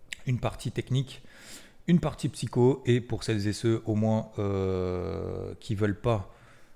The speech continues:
en savoir plus sur ma vie et tous les blablas, euh, notamment cette notion un peu de, de psycho, qu'est-ce que je mets en place, pourquoi, comment,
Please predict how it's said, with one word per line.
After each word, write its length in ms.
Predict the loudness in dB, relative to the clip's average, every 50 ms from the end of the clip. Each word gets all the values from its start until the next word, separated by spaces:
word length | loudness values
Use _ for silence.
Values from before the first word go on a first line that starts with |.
| -20 -20 -18 -18 -18 -18 -14 -12
en 80 | -12
savoir 360 | -8 -4 -2 -2 -2 -2 -4 -6
plus 100 | -10 -8
sur 180 | -4 -2 0
ma 100 | 0 2
vie 160 | 2 2 0
et 40 | 0
tous 160 | 0 0 0
les 80 | 2 2
blablas, 640 | 4 2 4 4 6 6 6 6 4 0 -4 -12 -10
euh, 460 | -8 -6 -6 -4 -6 -6 -6 -8 -8 -8
notamment 400 | -8 -8 -6 -6 -4 -4 -4 -4
cette 220 | -6 -8 -6 -4
notion 420 | -4 -4 -4 -4 -6 -6 -4 -4 -4
un 60 | -6
peu 160 | -6 -6 -4
de, 160 | -4 -4 -4
de 100 | -6 -6
psycho, 360 | -8 -10 -12 -12 -10 -8 -10
qu'est-ce 180 | -8 -10 -14 -12
que 80 | -10 -10
je 80 | -8
mets 80 | -8 -8
en 40 | -8
place, 220 | -8 -8 -8 -8
pourquoi, 320 | -10 -12 -8 -6 -4 -4
comment, 400 | -4 -2 -2 0 2 2 0 -2